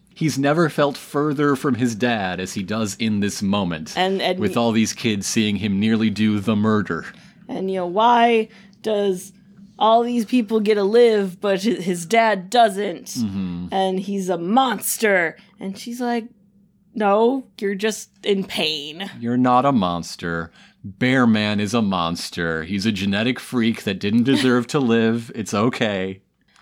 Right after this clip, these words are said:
Speaker 1: Bear Man.
Speaker 2: Bear Man.
Speaker 1: Where's the Bear Man spin-off comic? Come on, Michael Grassi.
Speaker 2: Let's go. Uh, so Jughead goes back to F P, and F P's all like, "Let me guess, he didn't wanna come."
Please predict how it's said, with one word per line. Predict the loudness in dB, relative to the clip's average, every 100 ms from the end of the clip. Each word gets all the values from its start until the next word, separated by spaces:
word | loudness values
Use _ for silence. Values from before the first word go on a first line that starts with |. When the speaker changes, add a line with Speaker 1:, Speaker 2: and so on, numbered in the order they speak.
| _
Speaker 1:
Bear | -10 -10
Man. | -10 -8 -8 -8 -12 -14 -14
Speaker 2:
Bear | -12 -12
Man. | -10 -10 -10 -12 -14 -18 _ _
Speaker 1:
Where's | -2 2 2
the | 2 0
Bear | 2 2 4
Man | 4 2 -2
spin-off | -4 -4 0 -2 -2
comic? | -2 -2 -4 -6
Come | -2 2
on, | 2 2
Michael | 0 -2 -6
Grassi. | -6 -4 -4 -2 -2 -2 -4 -12
Speaker 2:
Let's | -20
go. | -6 0 2 2 -4 _ _ _ _ -4
Uh, | 0 2 2 0
so | -2 -2
Jughead | 0 0 0 0
goes | 0 0
back | 0 -2
to | -2 0
F | 0
P, | -2 -4 -4 -4 -8 _ _ _ _ _ _ -12 -4
and | -2 -2 -2 -4 -2
F | 0 0 -2
P's | -2 2
all | 2
like, | 4 2 2
"Let | 0 0
me | 0
guess, | 2 0 -2
he | -10
didn't | -6 -4 -2
wanna | 0 0 -2
come." | -2 0 0 0 -4